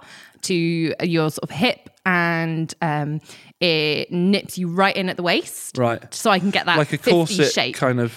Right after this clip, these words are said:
Speaker 1: Yeah, but more flexible. Um, it's more like having a hug.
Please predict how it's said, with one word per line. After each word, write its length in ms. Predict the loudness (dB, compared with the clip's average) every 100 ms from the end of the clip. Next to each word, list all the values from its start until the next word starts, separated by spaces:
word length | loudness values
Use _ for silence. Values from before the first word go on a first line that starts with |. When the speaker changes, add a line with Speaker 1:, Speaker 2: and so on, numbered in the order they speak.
| -4
Speaker 1:
Yeah, 360 | 0 2 2
but 200 | 0 0
more 360 | 2 4 2 2
flexible. 960 | 0 -2 -4 -6 0 2 2 2 0 -4 -14 -20 -2
Um, 500 | 0 2 0 -4 -6 -8
it's 160 | -6
more 80 | -4
like 180 | -4 -6
having 220 | -6 -4
a 40 | -4
hug. 380 | -6 -8 -8